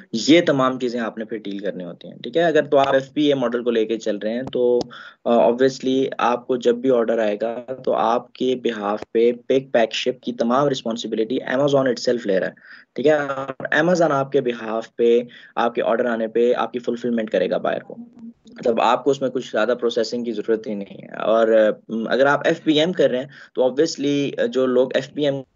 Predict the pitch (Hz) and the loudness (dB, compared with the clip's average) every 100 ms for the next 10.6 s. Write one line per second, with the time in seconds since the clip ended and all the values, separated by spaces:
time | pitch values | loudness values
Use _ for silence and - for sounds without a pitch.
0 | _ - 117 120 117 123 135 135 127 139 | _ -2 2 2 0 -2 -2 -2 0 2
1 | 151 143 139 147 - - 135 139 131 127 | 2 2 -2 -6 -8 -4 2 4 4 2
2 | 131 120 117 123 - 110 117 107 107 117 | -2 -2 0 0 0 0 -2 -2 0 0
3 | 113 101 - 127 120 123 - 143 135 131 | 0 -4 -2 -2 -2 -2 0 4 4 2
4 | - - - - 117 117 117 113 - 113 | -8 -18 -6 0 2 2 2 0 -2 -6
5 | 143 156 156 156 127 120 - 127 135 135 | -4 0 0 2 0 -2 -2 -4 -2 -2
6 | 127 135 110 123 - 147 143 143 - 139 | 2 2 2 0 -2 -2 -2 -2 -8 -6
7 | 156 143 139 139 - 120 - 127 127 123 | -2 0 0 0 -4 -4 -4 -2 0 0
8 | - 110 117 120 127 127 113 113 117 107 | -2 -6 -2 -2 -2 -4 -4 -2 0 0
9 | 104 117 127 - 135 131 139 143 139 135 | -2 -2 -4 -2 0 4 2 2 0 0
10 | 113 107 110 135 143 143 | 2 0 0 0 0 0